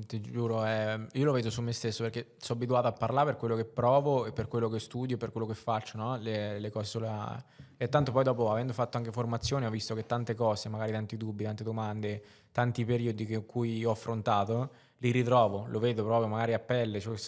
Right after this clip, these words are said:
questo sei in quella situazione là. E spesso e volentieri magari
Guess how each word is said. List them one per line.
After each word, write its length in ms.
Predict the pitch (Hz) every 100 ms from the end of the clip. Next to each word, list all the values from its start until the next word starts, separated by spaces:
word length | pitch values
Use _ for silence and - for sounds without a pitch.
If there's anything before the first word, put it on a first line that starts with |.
| -
questo 240 | - 113
sei 160 | 113 101
in 80 | 98
quella 160 | 104
situazione 420 | 95 101 - 104 101
là. 180 | 98 - _ _ _ _ _ _ _ -
E 60 | 131
spesso 300 | 117 139 139
e 20 |
volentieri 460 | 123 135 151 170 160
magari 360 | 120 131 -